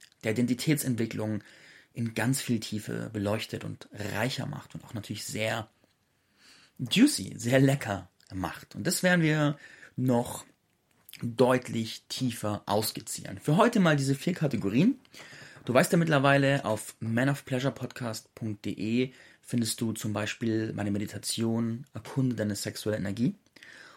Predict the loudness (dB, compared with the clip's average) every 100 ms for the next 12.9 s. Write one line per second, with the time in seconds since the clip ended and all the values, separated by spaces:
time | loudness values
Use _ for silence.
0 | -6 2 6 6 6 4 4 2 2 2
1 | 2 2 0 0 0 -2 -4 -4 -4 -4
2 | -6 -4 -4 -4 -4 -8 -16 _ _ -2
3 | 0 0 0 2 2 0 -2 -6 -6 -8
4 | -6 -4 -2 -2 -4 -6 -8 -8 -6 -6
5 | -6 -6 -6 -6 -10 -18 -20 _ -10 -6
6 | -4 -2 -2 0 0 -2 -4 -10 -2 0
7 | 0 -2 -4 -10 -20 -20 -20 _ -6 -2
8 | -2 -2 2 6 6 6 2 0 -2 -4
9 | -6 -2 2 4 2 0 0 0 0 0
10 | -4 -8 -6 0 2 2 2 0 0 0
11 | -2 -2 0 0 2 0 -2 -2 -2 -2
12 | -4 -4 -6 -6 -6 -2 -2 -2